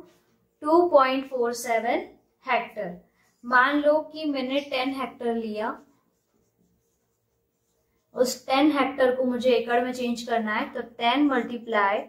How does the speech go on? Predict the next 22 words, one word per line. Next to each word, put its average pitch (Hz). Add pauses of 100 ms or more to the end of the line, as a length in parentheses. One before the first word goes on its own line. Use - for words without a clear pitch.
(480)
two 302 (120)
point 247
four 233
seven 220 (840)
एकड़, 233
तो -
ये 247
हो 240
जाएगा 214 (460)
टू 302 (760)
फ़ोर 226 (320)
पॉइंट 220 (100)
सेवन 208 (440)
एकड़, 294 (2500)
यानी 233
पच्चीस 277
एकड़ 262
की 269
उसके -
पास 285
जमीन 226
थी। 185